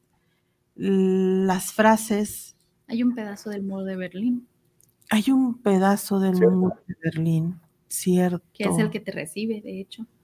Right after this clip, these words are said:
Speaker 1: Te
Speaker 3: Sí, es lo
Speaker 1: recibe.
Speaker 3: primero que ves.
Speaker 1: Cierto. Necesito volver a ir. <laughs>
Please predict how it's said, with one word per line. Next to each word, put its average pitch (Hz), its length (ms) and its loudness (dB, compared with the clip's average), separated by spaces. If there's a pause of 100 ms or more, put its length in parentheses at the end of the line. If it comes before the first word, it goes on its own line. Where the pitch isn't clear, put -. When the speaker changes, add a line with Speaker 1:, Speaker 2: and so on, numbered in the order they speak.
(720)
Speaker 1:
Te 202 80 6
Speaker 3:
Sí, 196 40 10
es 185 60 6
lo 185 60 2
Speaker 1:
recibe. 117 360 6 (100)
Speaker 3:
primero 104 200 0
que 95 100 0
ves. 95 140 0 (1700)
Speaker 1:
Cierto. 175 920 -2 (180)
Necesito 190 640 4
volver 190 340 2
a 190 100 4
ir. 185 140 0 (540)
<laughs> 302 680 0